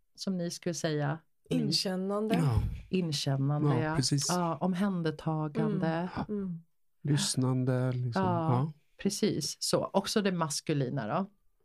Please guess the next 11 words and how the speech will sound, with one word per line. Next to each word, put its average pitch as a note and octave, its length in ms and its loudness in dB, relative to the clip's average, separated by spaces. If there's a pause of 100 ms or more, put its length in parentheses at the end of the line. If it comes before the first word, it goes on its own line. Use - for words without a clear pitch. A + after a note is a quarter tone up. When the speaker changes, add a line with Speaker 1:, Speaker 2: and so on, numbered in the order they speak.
(640)
Speaker 3:
Målinriktade, G2+ 840 2
handlingskraftigt. G#2 1200 0
Speaker 2:
Disciplin. G3+ 800 -2 (160)
Speaker 1:
Ja. A3 180 -2 (400)
Ja, F3+ 120 0
men G#3+ 180 0
precis. F#3 480 0
Speaker 3:
Kör, F#2+ 480 0 (120)
ja. F#2+ 300 0
Speaker 1:
E-, - 220 0
exakt. - 580 -2